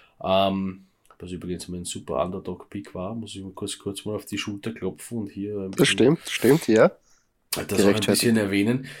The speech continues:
Speaker 1: Ah ja, nichtsdestotrotz sehe ich Rashad Penny hier, äh, auf der Running Back Position seitens der Seahawks gegen die Lions im Vorteil.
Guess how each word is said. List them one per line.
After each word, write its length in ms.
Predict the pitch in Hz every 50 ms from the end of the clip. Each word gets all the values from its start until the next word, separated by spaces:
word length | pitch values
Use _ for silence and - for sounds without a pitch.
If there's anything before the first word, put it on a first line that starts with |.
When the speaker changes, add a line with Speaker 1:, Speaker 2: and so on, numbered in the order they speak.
| - - _
Speaker 1:
Ah 120 | 90 104
ja, 180 | 110 110 110 110
nichtsdestotrotz 680 | 110 104 - - 104 - - 98 95 87 92 87 - -
sehe 320 | - - - - - 101
ich 100 | 90 -
Rashad 320 | 98 92 - 95 90 87 -
Penny 240 | 92 92 92 92
hier, 320 | 87 90 92 95 107 120 127 117
äh, 420 | - - 98 101 101 101 101 101 98
auf 100 | 92 -
der 100 | 98 92
Running 180 | 87 87 95
Back 140 | 95 95 92
Position 560 | - 98 95 92 - - 98 95 95 92 90
seitens 340 | 87 - 92 76 - 87 -
der 80 | - 87
Seahawks 460 | - - 90 90 90 87 - - -
gegen 160 | - 98 87
die 60 | 90
Lions 280 | 82 78 76 80 78 -
im 80 | - -
Vorteil. 400 | - 135 139 131 120 117 117